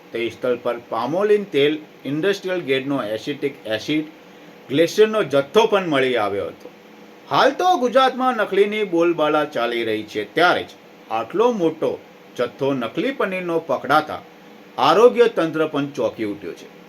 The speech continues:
પેઢીના માલિક જિજ્ઞેશ બુડાભાઈ બારોટ, જેઓ ભેળસેળયુક્ત પનીર બનાવી બજારમાં વેચાણ કરી લોકોના આરોગ્ય સાથે ચેડા કરી રહ્યા હતા. નકલી પનીર ખાવાથી આરોગ્યને કેટલું નુકસાન થાય છે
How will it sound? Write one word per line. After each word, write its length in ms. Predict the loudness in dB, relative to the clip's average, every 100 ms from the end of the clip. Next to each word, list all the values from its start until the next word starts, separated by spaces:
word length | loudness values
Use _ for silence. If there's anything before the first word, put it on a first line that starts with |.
| -20 -20 -20 -20 -4
પેઢીના 520 | 4 4 6 4 4 2
માલિક 460 | 2 0 0 -4
જિજ્ઞેશ 460 | -4 -2 0 0 0
બુડાભાઈ 540 | -2 2 2 4 2 4
બારોટ, 380 | 4 6 2 -4 -14
જેઓ 240 | -2 2 0 2
ભેળસેળયુક્ત 760 | 2 2 2 2 4 4 2 -4
પનીર 320 | 0 0 0
બનાવી 480 | 0 4 4 2 -2 -6
બજારમાં 520 | -4 2 2 2 0
વેચાણ 440 | 0 0 2 0 0
કરી 240 | 0 0
લોકોના 560 | 0 -4 0 0 0 0
આરોગ્ય 460 | 2 0 0 -2
સાથે 360 | -2 -4 -2 -4 -4
ચેડા 300 | -4 0 -2
કરી 260 | -2 -4 -4
રહ્યા 280 | -4 -8 -12
હતા. 200 | -18 -20 -20 -20 -20 -18 -6
નકલી 460 | -4 -2 0 0 0
પનીર 280 | 2 2 0
ખાવાથી 540 | 0 2 2 0 0
આરોગ્યને 500 | 0 0 0 -2 -4
કેટલું 460 | -4 -6 0 0 0
નુકસાન 380 | -6 -4 -4 -2
થાય 260 | -2 -2
છે 160 | -4